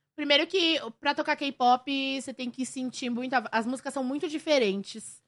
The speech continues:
Então, aquela coisa de ter que bater a vibe que você tá seguindo pra tocar. Ter que bater o B P M ali, né? Pra ser a mesma, a mesma vibe o tempo todo. É mais difícil. Eu acho mais difícil, né?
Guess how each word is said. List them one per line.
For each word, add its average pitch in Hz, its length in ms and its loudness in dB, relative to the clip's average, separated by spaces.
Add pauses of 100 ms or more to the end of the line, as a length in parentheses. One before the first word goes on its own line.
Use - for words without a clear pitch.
(340)
Então, 202 240 0
aquela 208 260 2
coisa 208 300 -2
de 196 680 -4 (180)
ter 208 140 -2
que 214 280 -8
bater 208 400 -2
a 202 100 4
vibe 226 480 2
que - 80 -18
você 233 120 -8
tá 214 160 -2
seguindo 196 420 -8
pra 190 160 -6
tocar. 180 500 -2 (360)
Ter 196 100 -2
que 220 100 -8
bater 202 380 2
o 240 100 4
B 220 120 -2
P 220 360 4
M 196 120 0
ali, 190 240 -2
né? 180 200 -2
Pra 180 220 -6
ser 214 160 -6
a 202 80 2
mesma, 196 440 0
a 175 40 -2
mesma 196 220 -6
vibe 202 340 0
o 196 40 -10
tempo 196 260 -10
todo. 175 380 -4 (520)
É 226 140 8
mais 233 200 6
difícil. 220 360 -4
Eu 220 200 6
acho 285 200 4
mais 240 120 0
difícil, 226 420 -4
né? 220 240 0